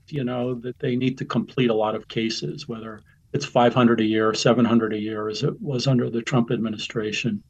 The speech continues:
And so it's a difficult job. And traditionally, there hasn't been sufficient support for the judges in terms of legal staff, clerks, and legal assistants and the like, although that seems to be improving. And I mean, I can talk a little bit, but I think a,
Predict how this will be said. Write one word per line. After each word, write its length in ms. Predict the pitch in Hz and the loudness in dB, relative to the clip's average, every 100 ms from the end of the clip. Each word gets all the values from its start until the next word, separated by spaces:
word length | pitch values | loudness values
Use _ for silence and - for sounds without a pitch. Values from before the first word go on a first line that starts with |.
| _ | _
And 160 | 151 147 | 4 6
so 160 | 185 180 | 8 6
it's 140 | - | 8
a 40 | |
difficult 560 | 175 196 - 147 175 151 | 4 4 2 0 2 2
job. 400 | 160 190 180 117 | 2 2 2 0
And 120 | 113 | -4
traditionally, 520 | - 117 151 - 151 | -2 0 0 0 0
there 180 | 139 120 | 0 0
hasn't 340 | 117 123 131 131 | 0 2 2 2
been 260 | 123 120 | -2 -2
sufficient 540 | - 143 - 131 - - | -4 -6 -2 0 0 -2
support 480 | - - 120 - | -6 -8 -8 -8
for 80 | - _ | -10 _
the 80 | 120 | -14
judges 560 | - 131 117 120 110 117 | -6 -6 -2 -2 -2 -4
in 160 | 117 | -6
terms 380 | - 117 110 - | -4 -6 -6 -10
of 80 | - - _ _ | -14 -14 _ _
legal 340 | 131 151 139 | 2 2 2
staff, 720 | 131 - 127 117 117 117 - - | 0 0 4 6 6 2 -6 -14
clerks, 640 | - 147 131 123 - - 127 | 0 4 4 4 0 -6 0
and 360 | 113 110 117 - _ _ | -2 -2 -10 -16 _ _
legal 320 | 135 135 123 | 2 6 6
assistants 580 | 117 - 120 - 110 - | 4 2 0 0 -6 -6
and 140 | 117 | -8
the 40 | 104 | -10
like, 400 | 104 107 107 - | -10 -10 -6 -2
although 220 | 113 117 | 2 2
that 180 | 120 123 | 2 2
seems 300 | - 117 - | 4 4 4
to 100 | 120 | -2
be 160 | 107 | -2
improving. 600 | 113 - - 131 113 107 - _ _ _ | -4 -6 2 2 2 -2 -10 _ _ _
And 260 | - 156 147 | 2 6 6
I 160 | 170 156 | 6 4
mean, 260 | 165 160 | 4 4
I 100 | 156 | 2
can 200 | 143 156 | 2 -2
talk 300 | 147 170 151 | 0 2 2
a 40 | 143 | 0
little 220 | 151 160 | 0 0
bit, 260 | 120 117 | 0 -2
but 120 | - 127 | -2 -6
I 60 | |
think 260 | - 151 147 | 0 0 0
a, 160 | 135 | -4